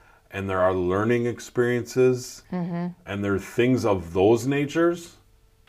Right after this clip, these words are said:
Speaker 1: that were that supposed gray space. I think that's where those things live.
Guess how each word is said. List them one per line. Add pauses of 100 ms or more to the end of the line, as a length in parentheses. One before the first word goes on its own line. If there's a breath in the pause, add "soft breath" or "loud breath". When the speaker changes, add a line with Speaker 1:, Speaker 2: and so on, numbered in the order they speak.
Speaker 1:
that
were
that
supposed
gray
space.
I
think
that's
where
those
things
live.